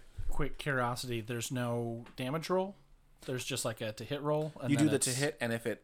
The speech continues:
Speaker 2: hits, uh, then they do damage, and I do a resistance to said damage.
Speaker 1: Gotcha.
Speaker 2: And then it goes from there.
Speaker 1: Okay. So I slip my vibro knuckles on,
Speaker 2: Mm-hmm.
Speaker 1: and actually I have mechanical arms, so I just flip them on,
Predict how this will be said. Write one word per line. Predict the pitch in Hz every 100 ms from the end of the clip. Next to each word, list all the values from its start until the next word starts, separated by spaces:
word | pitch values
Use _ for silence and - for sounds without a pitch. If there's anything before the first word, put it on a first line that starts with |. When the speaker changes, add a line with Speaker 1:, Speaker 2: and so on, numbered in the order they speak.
| - -
Speaker 2:
hits, | 120 131 - -
uh, | 107 104 104 101 90
then | 117 117 120 120
they | 117
do | 110
damage, | 110 113 120 117
and | 110 107
I | 107
do | 107 101
a |
resistance | 104 107 113 - 120 -
to | 123
said | 123 117
damage. | 117 131 135
Speaker 1:
Gotcha. | - 101 - - -
Speaker 2:
And | -
then | 104
it | 87
goes | -
from | - -
there. | - -
Speaker 1:
Okay. | 185 170 147 - - - - -
So | 170
I | 160
slip | 180 196 196
my | 170 151 135
vibro | 123 131 139 151
knuckles | 156 - 170 165
on, | 175 196 196 -
Speaker 2:
Mm-hmm. | 113 110 107 117 - -
Speaker 1:
and | 143 151
actually | 185 - 185 151 143
I | 143
have | 147 131
mechanical | 131 143 131 123
arms, | 113 101 -
so |
I | 117
just | 117 - - - -
flip | - 131 -
them | 120
on, | 120 120 127